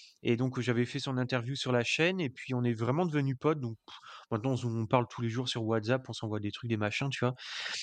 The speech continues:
Et donc lui, il m'a proposé, ouais, pour le prochain Low Reader, en fait, heu, d'écrire, heu, quelques petits trucs et après on a eu dans l'idée aussi avec Run d'écrire un bouquin et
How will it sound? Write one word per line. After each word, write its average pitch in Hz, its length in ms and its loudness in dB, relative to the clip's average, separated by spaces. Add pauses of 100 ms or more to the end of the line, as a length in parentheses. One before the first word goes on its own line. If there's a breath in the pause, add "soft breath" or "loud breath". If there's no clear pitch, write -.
(100 loud breath)
Et 123 100 10
donc 127 240 2
lui, 185 80 4
il 196 60 2
m'a 165 100 6
proposé, 151 540 -2
ouais, 156 200 2
pour 139 160 -6
le 123 100 0
prochain 135 320 -4
Low 135 160 2
Reader, 131 400 2
en 123 80 -6
fait, 139 300 -4
heu, 113 480 2
d'écrire, 127 600 0
heu, 117 360 2 (600 loud breath)
quelques 131 280 4
petits 127 220 -10
trucs 180 420 2 (480 loud breath)
et 120 160 8
après 120 280 -2
on 165 100 -2
a 139 60 2
eu 170 140 0
dans 156 160 0
l'idée 143 520 0
aussi 135 500 -2
avec 131 240 0
Run 156 340 2
d'écrire 135 360 0
un 135 80 4
bouquin 147 540 2
et 117 180 2